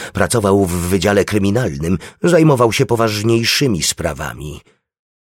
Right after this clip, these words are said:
Ostatnio źle sypiał. Kiedy główny weterynarz odjechał, wyjął komórkę i zadzwonił.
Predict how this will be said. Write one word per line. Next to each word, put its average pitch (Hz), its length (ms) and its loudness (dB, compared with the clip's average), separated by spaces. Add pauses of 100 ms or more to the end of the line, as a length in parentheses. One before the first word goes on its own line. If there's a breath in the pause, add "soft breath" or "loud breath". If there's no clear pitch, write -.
Ostatnio 92 720 0
źle 95 260 2
sypiał. - 600 -2 (720 loud breath)
Kiedy 95 240 2
główny 92 480 2
weterynarz 85 540 2
odjechał, 117 760 0
wyjął 151 320 4
komórkę 127 580 2
i 107 200 -2
zadzwonił. 64 880 -6